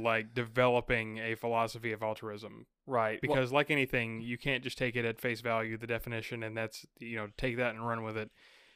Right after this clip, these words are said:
Speaker 1: and just start giving all your things to everybody else. That, that may not necessarily be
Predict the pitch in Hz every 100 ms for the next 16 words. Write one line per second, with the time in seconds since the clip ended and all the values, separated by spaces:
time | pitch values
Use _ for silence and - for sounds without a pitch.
0 | _ 127 123 120 131 113 127 131 127 127
1 | 120 120 123 113 110 120 113 110 117 110
2 | 104 - - 131 143 151 - 139 147 131
3 | 131 131 127 120 120 127 120 117 117 113
4 | 113